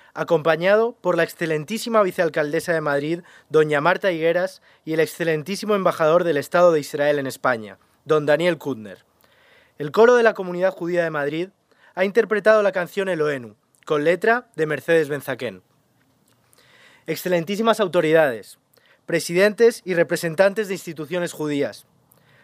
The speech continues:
Rabino Moshe Ben Dahan, supervivientes, amigas y amigos,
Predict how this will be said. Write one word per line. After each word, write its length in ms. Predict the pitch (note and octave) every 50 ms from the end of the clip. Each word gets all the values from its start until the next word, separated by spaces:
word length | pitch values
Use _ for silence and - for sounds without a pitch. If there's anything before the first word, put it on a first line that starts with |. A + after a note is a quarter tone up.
| _ _
Rabino 440 | - D#3+ D3+ D3+ G3 G#3 A3 A#3 A3+
Moshe 260 | G#3 F3+ - - F#3+
Ben 180 | F3+ F3 E3 E3
Dahan, 380 | D#3+ D#3+ D#3+ D3+ C#3 A#2 G#2 _ _ _ _ _ _ _ _ _ _ _ _ _ _ _ _ _
supervivientes, 920 | _ - E3+ D#3 E3+ E3 D#3 D3+ D3+ E3 F3+ E3+ D#3+ C3+ A#2+ G2+ - - _ _ _ _ _ _ _ _ _ _ _ _ _ -
amigas 420 | C#3 D3+ F3 G3+ A#3 A#3+ A3+ - A3
y 40 | F#3+
amigos, 500 | D#3+ D3 C3 G#2 G2+ F#2 - - _